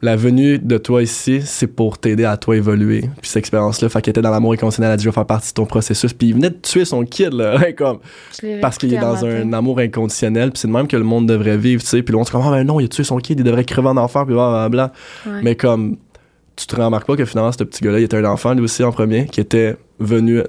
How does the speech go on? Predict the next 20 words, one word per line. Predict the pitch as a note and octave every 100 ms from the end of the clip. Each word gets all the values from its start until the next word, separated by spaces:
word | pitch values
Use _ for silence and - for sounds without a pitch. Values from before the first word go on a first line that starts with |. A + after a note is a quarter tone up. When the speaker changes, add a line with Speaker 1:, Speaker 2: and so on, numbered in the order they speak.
| -
Speaker 1:
dans | - A2+
l'amour | G#2+ A2+ A2+
inconditionnel, | G#2+ A2 A#2 G#2+ A2 B2
puis | -
qui |
a | A2
été | A2+
programmé | - B2 A2+ A#2+
dans | A#2
une | A2
société | G#2 A2 G#2+ B2
qui | A#2
a | A2
amené | G#2+
à | A2
faire | A2
des | G#2 G#2+
actions | A2 G#2+
comme | G#2+ G#2
ça. | -